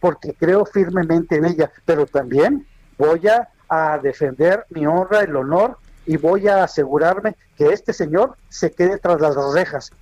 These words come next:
porque ahí es donde debe de estar. Es un corrupto, es un delincuente, confeso, que le hizo mucho daño a las finanzas de Petróleos Mexicanos y sobre todo a las finanzas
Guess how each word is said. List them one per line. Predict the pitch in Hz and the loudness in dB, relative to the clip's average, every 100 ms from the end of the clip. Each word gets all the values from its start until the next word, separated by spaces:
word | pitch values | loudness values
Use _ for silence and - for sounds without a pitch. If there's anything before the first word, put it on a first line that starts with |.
| - | -6
porque | 147 156 | -2 0
ahí | 160 | 0
es | |
donde | 185 196 156 | -2 -2 0
debe | 143 170 | 0 0
de | 170 | 0
estar. | 143 - 165 147 - _ - | -4 -2 -2 -2 -8 _ -4
Es | 175 190 - _ | -2 -2 -4 _
un | 196 214 214 | -2 0 -4
corrupto, | - 170 143 185 - - 247 - _ - - - | -2 0 2 -2 -2 -6 -6 -8 _ -20 -20 -4
es | 175 185 - - | 0 0 -2 -4
un | 185 | 0
delincuente, | 196 180 156 147 - 196 196 196 180 - - | 0 0 -2 -2 0 0 0 -2 -4 -12 -2
confeso, | 165 156 208 214 226 220 - | 0 2 0 0 0 -4 -6
que | 147 | -6
le | |
hizo | 170 - 160 | -4 -2 -2
mucho | 175 311 - 196 | 0 -2 0 2
daño | 165 147 143 - - - - | 2 0 -4 -6 -20 -20 -6
a | 147 147 147 | -2 2 2
las | 143 143 | 0 -2
finanzas | - 156 160 160 170 156 - | -2 0 0 0 -2 -4 -4
de | - | -6
Petróleos | 147 143 156 160 | -4 -2 0 0
Mexicanos | 147 131 - 180 196 - - | 0 -4 -2 -2 -2 -12 -4
y | 160 | -2
sobre | 156 147 | 0 0
todo | 135 170 185 202 220 | 0 2 2 2 2
a | 143 143 | 0 0
las | 135 | -2
finanzas | 151 156 151 165 - | -2 -2 0 -4 -6